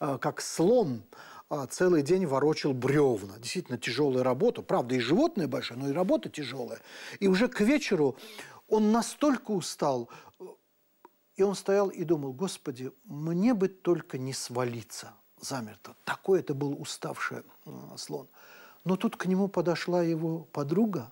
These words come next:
слониха, подошла и своим, э, хоботком нежно сняла у него, э, с шеи, э, щепочку, которая там была.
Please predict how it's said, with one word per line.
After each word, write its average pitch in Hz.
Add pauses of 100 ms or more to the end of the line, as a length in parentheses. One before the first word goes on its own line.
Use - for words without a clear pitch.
слониха, 127 (800)
подошла 175
и -
своим, 170 (160)
э, 135
хоботком 175 (200)
нежно 208
сняла 202 (100)
у 175
него, 156 (380)
э, 151
с -
шеи, 240 (320)
э, -
щепочку, 185 (280)
которая 160
там 147
была. 139